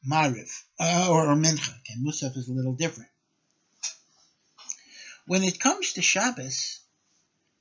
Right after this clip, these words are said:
even though the concluding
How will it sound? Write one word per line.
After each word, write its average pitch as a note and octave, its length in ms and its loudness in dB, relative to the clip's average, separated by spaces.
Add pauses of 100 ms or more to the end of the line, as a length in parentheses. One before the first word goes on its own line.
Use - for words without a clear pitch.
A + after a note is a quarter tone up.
(360)
even C#4 460 6
though G3 340 6
the D#3+ 460 4
concluding D#3 920 0